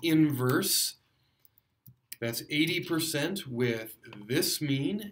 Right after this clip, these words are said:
and that standard deviation. Now I know it's probably eight point six, eight point seven, maybe eight point four. I'm not sure. I was totally just eyeballing it. Eight point four. Okay, good. Now I'm gonna do the cutoff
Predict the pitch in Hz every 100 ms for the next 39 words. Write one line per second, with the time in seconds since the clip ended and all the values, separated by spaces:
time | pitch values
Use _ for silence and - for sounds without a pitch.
0 | 123 113 107 104 104 101 101 101 107 120
1 | 156 - 165 156 151 139 127 117 113 -
2 | 196 240 - _ _ - _ - - _
3 | _ _ 117 120 123 123 139 160 175 180
4 | 180 160 - 160 160 147 147 - - 160
5 | 160 160 - - - 165 160 - 147 143
6 | 160 151 156 151 156 147 156 156 156 -
7 | 156 156 - 156 151 151 143 151 - -
8 | 185 180 180 - - - - - - 160
9 | 185 196 202 202 190 180 180 170 175 185
10 | 202 240 240 - - _ - - _ _
11 | _ _ _ _ _ _ _ _ - 117
12 | - 160 160 143 123 - - 156 151 113
13 | - 139 - - _ - - - - _
14 | _ _ _ - 127 151 165 165 160 143
15 | 151 139 - 127 120 123 143 -